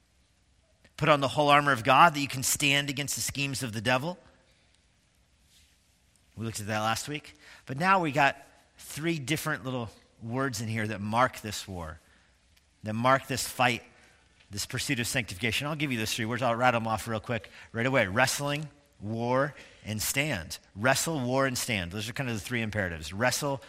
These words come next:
war, and stand. You see the first one in verse twelve. "We do not wrestle against flesh and blood." The word wrestle here is an unusual, it's the only time it's used in the New Testament.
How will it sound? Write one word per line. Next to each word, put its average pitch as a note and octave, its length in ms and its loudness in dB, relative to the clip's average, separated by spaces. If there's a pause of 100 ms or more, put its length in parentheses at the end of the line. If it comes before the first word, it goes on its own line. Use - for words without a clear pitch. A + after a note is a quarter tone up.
(140)
war, A2 420 -2 (220)
and G2 140 -8
stand. D#2 540 -8 (1080)
You A2+ 80 -10
see B2 100 -4
the C3+ 60 -2
first E3+ 300 2
one C3 140 2
in B2 100 -2
verse B2 280 0 (760)
twelve. A2 480 2
"We C3 120 -2
do C3 180 -2
not D#3+ 340 6
wrestle G#2+ 520 4
against A#2 280 -6
flesh G#2 300 -2
and A2+ 140 -6
blood." A2 320 4 (320)
The D3 80 -4
word D3+ 160 0
wrestle D#3+ 280 4
here B2+ 220 4
is B2 260 0 (1500)
an A#2 140 -4
unusual, B2+ 420 0
it's B2+ 120 -6
the D#3+ 100 2
only E3 100 0
time D3+ 160 4
it's A#2+ 100 -4
used A#2+ 200 -2
in A#2+ 60 -4
the A2 60 -2
New A2+ 120 -4
Testament. - 420 -4